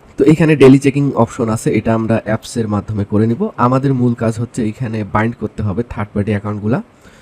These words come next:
তো চলুন আমরা বাইন্ড করে নিই। প্রথমে আমরা হচ্ছে এখানে Twitter কানেক্ট করে নিই, আমাদের Twitter অ্যাকাউন্ট। তো এখানে বাইন্ডে ক্লিক করার সঙ্গে সঙ্গে আমাদের Twitter ওপেন হবে, আমরা অথরাইজ অ্যাপ করে দিব। তো দেখুন এখানে বাইন্ড হয়ে গিয়েছে এবং এখানে ক্লেম অপশন চলে এসেছে এবং দেখুন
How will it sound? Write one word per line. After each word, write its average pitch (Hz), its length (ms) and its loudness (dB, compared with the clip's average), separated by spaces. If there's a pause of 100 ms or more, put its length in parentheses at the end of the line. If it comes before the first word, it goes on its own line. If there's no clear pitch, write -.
(240)
তো 135 60 -6
চলুন 139 260 0
আমরা 113 180 -4
বাইন্ড 104 340 -4
করে 113 120 -6
নিই। 190 240 -8
প্রথমে 127 360 -2
আমরা 107 280 -4
হচ্ছে 104 420 -2 (120)
এখানে 98 420 -6 (100)
Twitter 120 320 2
কানেক্ট 98 260 -8
করে 98 160 -6
নিই, 147 180 -6
আমাদের 85 300 -8
Twitter 110 200 -8
অ্যাকাউন্ট। 233 340 -8 (760)
তো 113 80 -6
এখানে 147 200 -2
বাইন্ডে 131 320 -2
ক্লিক 139 220 -2
করার 131 160 -4
সঙ্গে 123 220 -8
সঙ্গে 135 180 -6
আমাদের 113 340 -6
Twitter 113 240 -8
ওপেন 110 200 -8
হবে, 120 240 -6
আমরা 98 380 -6
অথরাইজ - 360 -8
অ্যাপ 107 220 -10
করে 110 140 -8
দিব। 120 240 -10 (4000)
তো 151 80 -2
দেখুন 156 180 -4
এখানে 147 180 -6
বাইন্ড 120 280 -2
হয়ে 120 180 -2
গিয়েছে 120 300 -4
এবং 117 180 -4
এখানে 113 200 -8
ক্লেম - 320 -4
অপশন 110 280 -8
চলে 104 200 -6
এসেছে 127 280 -6
এবং 120 180 -6
দেখুন 147 240 -8